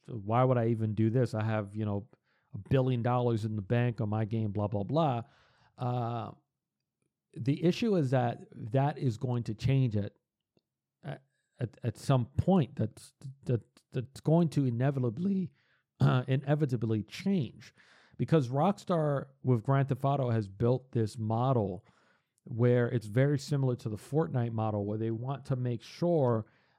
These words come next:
that you are always consistently coming back to the service.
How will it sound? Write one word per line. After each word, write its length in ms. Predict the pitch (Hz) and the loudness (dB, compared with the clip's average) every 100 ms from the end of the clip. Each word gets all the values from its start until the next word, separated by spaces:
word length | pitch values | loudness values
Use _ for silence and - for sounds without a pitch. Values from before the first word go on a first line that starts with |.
| - 107 | -14 -2
that 260 | 120 120 | 0 0
you 200 | 120 131 | 0 0
are 160 | 127 - - | 0 -2 -2
always 500 | 127 139 131 120 - | 2 4 4 2 -2
consistently 1120 | - 120 - - - 156 - 135 - 117 104 | -10 -10 -10 -16 0 0 0 -10 -8 -6 -6
coming 420 | - 135 131 117 | -2 0 0 0
back 320 | 104 104 104 | -2 -4 -6
to 120 | - | -6
the 120 | 104 98 | -4 -4
service. 640 | - 160 143 - - - | -2 0 0 -2 -12 -18